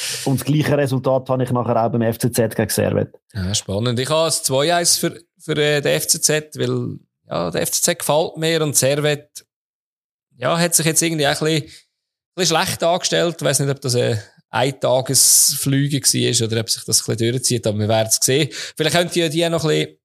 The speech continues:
Speaker 2: Moral tanken, wenn es gegen Rotkreuz hoch gewinnt. Weiss auch nicht. Ja.
Speaker 1: Übrigens, ich bin noch drei Punkte hinter dir, dank der letzten Runde, die grossartig war.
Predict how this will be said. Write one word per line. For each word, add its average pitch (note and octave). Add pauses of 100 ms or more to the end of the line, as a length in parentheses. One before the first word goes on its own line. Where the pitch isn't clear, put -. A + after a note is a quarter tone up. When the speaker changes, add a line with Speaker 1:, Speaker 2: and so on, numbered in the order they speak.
(180)
Speaker 2:
Moral C3+
tanken, C#3+
wenn C3
es A#2+
gegen A#2 (560)
Rotkreuz C#3
hoch D3
gewinnt. D3 (680)
Weiss A#2+
auch A#2
nicht. C3+ (480)
Ja. A#2
Speaker 1:
Übrigens, D#3+
ich C3
bin D3+
noch C3
drei C#3
Punkte D3
hinter E3+
dir, F3
dank C#3+
der C#3+
letzten D3
Runde, D3
die C3
grossartig D3+
war. D3